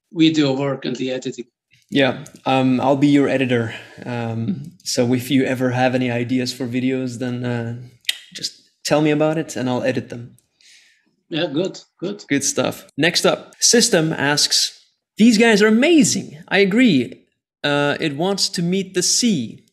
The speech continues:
Speaker 2: Why can't they dig a tunnel under the roads so it can get to the sea with minimal damage? This is nature at her creative. Continuing with building walls will take away the hills and the natural environment?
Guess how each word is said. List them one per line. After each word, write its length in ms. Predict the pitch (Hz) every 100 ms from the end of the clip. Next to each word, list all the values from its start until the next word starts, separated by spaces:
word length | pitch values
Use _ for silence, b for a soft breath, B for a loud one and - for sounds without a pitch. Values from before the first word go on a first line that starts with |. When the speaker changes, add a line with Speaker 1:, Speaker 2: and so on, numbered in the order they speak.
| _
Speaker 2:
Why 260 | - 139 202
can't 320 | 208 196 190
they 120 | 190
dig 260 | 160 127 139
a 60 | 147
tunnel 600 | - 220 220 143 156 -
under 240 | 170 208
the 100 | 214 190
roads 420 | 131 123 127 127
so 240 | - -
it 120 | 147 147
can 160 | 156
get 280 | 139 190 -
to 80 | 185
the 80 | 190
sea 340 | - 147 135
with 220 | 131 127 156
minimal 400 | 220 160 170 165
damage? 840 | 123 156 196 139 113 - - - B B B B
This 220 | - 143 160
is 140 | 123
nature 500 | 131 160 175 185 175
at 200 | - 143
her 240 | - 147 139
creative. 800 | - 143 139 160 151 127 123 - b b _
Continuing 560 | - 135 170 180 185 180
with 220 | 143 131
building 420 | 131 160 151 135
walls 400 | 127 143 165 160 143
will 120 | 139
take 240 | - 175
away 500 | 180 175 175 175 - - b b b _ _ -
the 140 | 131
hills 440 | 123 160 175 160
and 140 | - 143
the 60 |
natural 400 | 135 127 123 135
environment? 680 | 135 135 160 123 107 - -